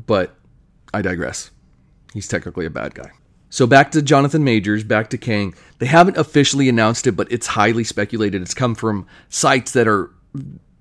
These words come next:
pretty on the nose about these kinds of things, about the leaks. They have this, the inside sources,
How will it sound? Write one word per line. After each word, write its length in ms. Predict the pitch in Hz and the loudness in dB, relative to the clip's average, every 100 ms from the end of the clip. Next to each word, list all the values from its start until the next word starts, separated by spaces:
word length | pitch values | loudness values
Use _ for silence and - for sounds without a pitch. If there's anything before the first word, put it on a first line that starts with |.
| _ _ _ | _ _ _
pretty 300 | - 208 190 | 2 2 2
on 200 | 127 143 | 2 2
the 80 | 135 | 4
nose 320 | 117 113 113 | 4 4 2
about 320 | 113 104 98 98 | 0 0 0 0
these 200 | 101 - | -6 -4
kinds 240 | 98 95 | -4 -4
of 100 | 98 | -6
things, 280 | 98 95 101 | -6 -8 -6
about 200 | 98 95 | -6 -6
the 80 | 95 | -6
leaks. 360 | 95 95 - | -8 -10 -6
They 160 | 113 117 | -2 0
have 200 | 117 110 | 0 0
this, 220 | 107 - | -4 -8
the 220 | - - - | -8 -10 -4
inside 460 | 135 131 127 113 110 | -2 0 2 2 0
sources, 500 | 107 101 - 98 | -4 -4 -4 -8